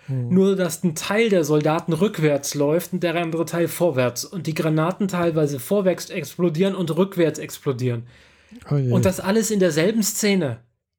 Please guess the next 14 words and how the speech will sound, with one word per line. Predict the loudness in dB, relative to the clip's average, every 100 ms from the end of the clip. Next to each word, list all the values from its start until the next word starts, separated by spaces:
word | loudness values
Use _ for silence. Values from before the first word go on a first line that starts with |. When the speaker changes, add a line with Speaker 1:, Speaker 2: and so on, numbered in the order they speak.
| _ _ _ -6
Speaker 1:
Hm. | -2 -2 -4 -8
Speaker 2:
Das, | -4 -4 -4 -8 _ _ _ _ _ _
ich | -8 -4 -4
hab | -2
sowas | 0 2 2 -2
noch | -2
nicht | -2 -4 -4
gesehen. | -4 0 0 -2
Meine | -2 -2 0 -2 -6
Kre-, | -8 -12 -10 -12
also, | -8 -6 -6 -8 -12 -2
das | -2 0
ist | -2 0
mit | -2 -2